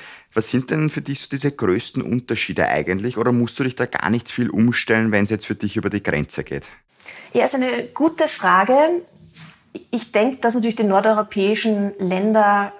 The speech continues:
Speaker 2: schon in sehr engem Austausch miteinander sind. Das heißt, man findet sich in allen dieser Länder, äh, leicht zurecht, sowohl in Schweden als auch in Finnland. Aber man merkt natürlich schon einige Unterschiede. Ich find, gerade in Finnland ist es interessant, dass auch der Einfluss vom östlichen Nachbar halt einfach auch zu merken ist. Also Finnland war ja lange Teil von Russland und das spürt man auch heute noch. Es ist ein bisschen so, wie wenn man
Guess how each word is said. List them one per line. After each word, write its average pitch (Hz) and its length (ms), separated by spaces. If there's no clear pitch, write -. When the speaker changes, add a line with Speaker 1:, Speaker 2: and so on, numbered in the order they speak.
Speaker 2:
schon 220 460
in 196 120
sehr - 180
engem 208 240
Austausch 175 300
miteinander 170 340
sind. 175 340
Das 156 140
heißt, 170 280
man 196 140
findet 226 300
sich 208 160
in 208 140
allen 190 300
dieser 202 200
Länder, 175 480
äh, 170 160
leicht 165 340
zurecht, 180 340
sowohl 185 200
in 208 80
Schweden 180 400
als 175 160
auch 185 80
in 196 100
Finnland. 202 540
Aber 208 220
man 220 140
merkt 196 200
natürlich 202 220
schon 208 140
einige 175 340
Unterschiede. 185 580
Ich 202 100
find, 202 180
gerade 185 180
in 190 80
Finnland 220 380
ist 185 120
es - 60
interessant, 190 680
dass - 460
auch 190 180
der 185 260
Einfluss 208 420
vom - 160
östlichen 214 380
Nachbar 160 360
halt 160 100
einfach 156 200
auch 160 160
zu - 120
merken 160 420
ist. 156 180
Also 165 240
Finnland 254 220
war 180 80
ja 170 60
lange 196 240
Teil 202 240
von 190 160
Russland 190 580
und 185 120
das - 120
spürt 185 180
man 170 120
auch - 80
heute 160 260
noch. 156 300
Es - 140
ist 208 80
ein 202 100
bisschen 226 340
so, 214 320
wie 190 120
wenn 185 160
man 196 300